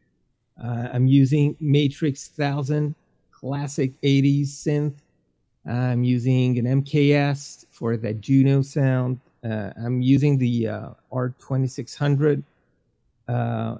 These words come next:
and the Moog Voyager. Uh, and I just recently acquired a Prophet five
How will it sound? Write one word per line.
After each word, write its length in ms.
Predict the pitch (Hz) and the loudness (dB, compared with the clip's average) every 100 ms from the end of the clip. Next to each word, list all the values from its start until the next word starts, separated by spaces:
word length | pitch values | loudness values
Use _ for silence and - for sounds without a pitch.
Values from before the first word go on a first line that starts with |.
| - | -8
and 440 | 123 120 113 113 | -6 -4 -4 -4
the 80 | 113 | -4
Moog 440 | 117 131 135 120 127 | -2 2 2 2 -4
Voyager. 760 | - 127 139 127 139 139 143 - _ - | -6 -2 0 0 0 0 0 -4 _ -12
Uh, 240 | 120 120 127 | -8 -8 -6
and 160 | 131 139 | -2 -2
I 80 | 143 | -2
just 280 | 175 - | -6 -8
recently 520 | 254 262 185 143 139 123 | -8 -6 -6 -2 -2 -2
acquired 440 | _ 139 151 131 | _ -8 -4 -4
a 40 | 113 | -6
Prophet 460 | _ 165 170 120 | _ -10 -8 -10
five 640 | - - 147 156 131 98 | -16 -10 -8 -6 -8 -10